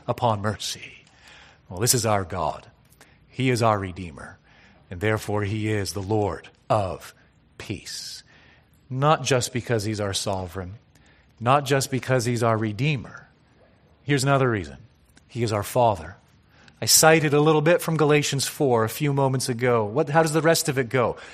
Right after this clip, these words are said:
Start back right at the beginning. "When the fullness of time had come," what did God do? He sent forth his Son. It's the incarnation. "Born of the woman, born under the law,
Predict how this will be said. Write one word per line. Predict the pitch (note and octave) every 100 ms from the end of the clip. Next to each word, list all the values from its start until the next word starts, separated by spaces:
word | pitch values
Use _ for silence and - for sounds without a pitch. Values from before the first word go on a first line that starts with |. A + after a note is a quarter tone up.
| -
Start | - F3+ E3
back | D#3+ D#3+ D#3 E3+
right | D#3+
at | D#3
the | C#3+
beginning. | D3 D#3+ D3+ C#3
"When |
the | C#3
fullness | - F#3 G3+ G3 F#3
of | F3
time | F#3+ F#3 F#3+
had | F3 F3+ D#3
come," | - C#3 - - - _ _ _ _ _ _ - - -
what | D#3+ E3+
did | F3+
God | C#3 F#3+ F#3+
do? | C#3+ F3 A#2+ - - - -
He | -
sent | - F3+ G3+
forth | - G3+ G3+ G3+
his | F#3+
Son. | - G#3 F3+ C3 A2+ - - _
It's | -
the | D#3+ F#3
incarnation. | F#3+ G3 G3 F3+ D3+ - - - - - - -
"Born | G#2+ D3+ F#3 G3+
of | G#3
the | A3+
woman, | F3 D#3+ E3+ F3+ - - - -
born | F#2 D3+ F3+ A3
under | A3 A3+
the | A3+
law, | G3+ E3 D#3+ D#3+